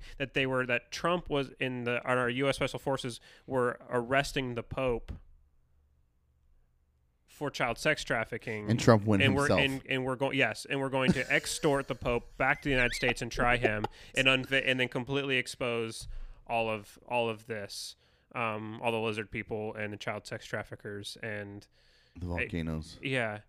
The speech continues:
Speaker 1: I, it's just crazy to me. Like, the, the president of the United States is
Speaker 2: Wow.
Speaker 1: single-handedly gonna go arrest the Pope
Speaker 2: Mm-hmm.
Speaker 1: in the Vatican
Speaker 2: Mm-hmm.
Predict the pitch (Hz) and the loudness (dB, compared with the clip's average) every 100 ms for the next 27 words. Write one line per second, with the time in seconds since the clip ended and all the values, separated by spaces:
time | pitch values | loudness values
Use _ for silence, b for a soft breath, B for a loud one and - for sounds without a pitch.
0 | - 156 143 151 - 160 - - - 190 | -6 -4 -2 -2 -4 -4 -6 -14 -6 0
1 | 190 190 196 156 190 180 143 135 - - | 0 2 -2 -2 -2 0 2 0 -2 -20
2 | - b b - 139 170 - 147 151 - | -20 b b -20 -10 -8 -4 2 2 4
3 | 180 190 185 175 165 - 160 131 113 147 | 2 4 4 4 4 2 2 4 2 2
4 | 139 151 156 175 170 160 151 139 139 135 | 2 2 4 4 4 4 2 2 0 0
5 | 135 131 120 117 131 143 165 - - - | 2 2 2 2 2 4 4 0 -12 -18
6 | _ _ 131 123 139 - 170 202 165 120 | _ _ -8 2 2 4 6 8 8 6
7 | - - 104 98 101 104 147 _ _ - | -4 -6 -4 -2 -2 -4 -6 _ _ -20
8 | - 180 214 185 175 160 - 113 104 101 | 0 4 6 8 8 6 2 -2 -2 -8
9 | - 90 95 87 | -4 -2 0 0